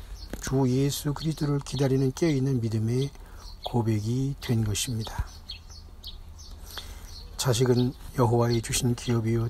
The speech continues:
태의 열매는 그의 상급이로다. 젊은 자의 자식은 장사의 소중의 화살 같도다. 이것이 그 전통에 가득한 자는 복되도다. 저희가 성문에서 그 원수와 말할 때 수치를 당치 아니하리로다."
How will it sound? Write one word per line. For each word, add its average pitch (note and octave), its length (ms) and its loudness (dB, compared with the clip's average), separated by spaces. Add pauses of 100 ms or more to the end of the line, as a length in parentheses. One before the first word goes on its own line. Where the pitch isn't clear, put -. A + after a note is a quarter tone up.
태의 D3+ 420 2 (880)
열매는 C#3+ 520 6
그의 C3+ 200 4
상급이로다. C3 960 0 (600)
젊은 B2 340 6
자의 A#2+ 220 4
자식은 A#2 460 2
장사의 A#2+ 460 2
소중의 B2 400 2
화살 D#3 360 0
같도다. A2 520 -6 (760)
이것이 A#2+ 320 4
그 A#2 100 4
전통에 A#2+ 560 2
가득한 A#2 400 2
자는 A#2 280 2
복되도다. C3 840 -4 (720)
저희가 A2+ 320 2
성문에서 A#2 540 2
그 A2+ 120 0
원수와 A2+ 400 0
말할 A2+ 280 0
때 A2+ 140 -2
수치를 - 360 -2
당치 C#3 320 -2
아니하리로다." C3 580 -2